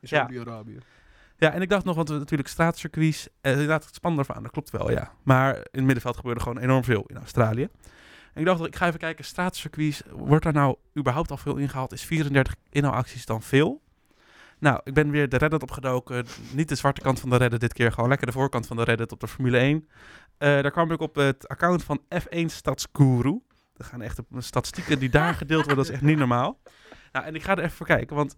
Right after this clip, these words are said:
Speaker 1: die hebben een gemiddelde aantal inhaalacties per circuit gemaakt sinds tweeduizend zeventien. En met vierendertig inhaalacties staat Australië gewoon in het lijstje met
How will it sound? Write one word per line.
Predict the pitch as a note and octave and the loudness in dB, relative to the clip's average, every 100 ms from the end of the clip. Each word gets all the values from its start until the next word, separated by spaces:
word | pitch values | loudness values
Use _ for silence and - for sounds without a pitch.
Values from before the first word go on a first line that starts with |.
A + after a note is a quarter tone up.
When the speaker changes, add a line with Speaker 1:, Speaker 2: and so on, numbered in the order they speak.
| C#3 | -6
Speaker 1:
die | D3 | 2
hebben | E3 D#3 D3+ C#3+ - C3+ | 4 4 2 2 0 0
een | B2+ A#2+ - | 0 -2 -6
gemiddelde | E2+ - F3+ G#3 D#3+ D3 | -12 -4 -2 0 0 -2
aantal | D3 D3 B2 - | -2 -4 -6 -4
inhaalacties | G3+ D#3+ D3 - C#3+ | -2 -2 -4 -6 -8
per | - D3+ | 2 2
circuit | C3 - F#3+ F3+ | 2 -6 -6 -4
gemaakt | D#3 D3+ B3 - | -2 -2 -4 -14
sinds | - E3+ D#3 | -6 -6 0
tweeduizend | D#3 C#3 C3+ | 2 2 -2
zeventien. | - C3+ D#3 E3+ G#3 C4+ _ _ _ _ _ _ - - - _ _ | -2 -2 -2 -6 -10 -10 _ _ _ _ _ _ -20 -20 -20 _ _
En | E3+ E3+ F3 | 4 4 4
met | - D#3 - | 2 0 0
vierendertig | - G#3+ G3+ D#3+ D#3+ | -2 -2 0 -2 -2
inhaalacties | F#3+ C3+ - D3+ | -2 -2 -4 -6
staat | - D#3+ D#3+ - - _ - | 0 2 2 0 -16 _ -2
Australië | D3 - F3+ F#3+ C3+ | -2 2 2 2 0
gewoon | - B2+ B2+ B2+ - | 0 2 2 2 -2
in | B2 | -8
het | A#2+ | -6
lijstje | B2 B2 A#2+ B2 | 2 2 2 -2
met | A#2 | -6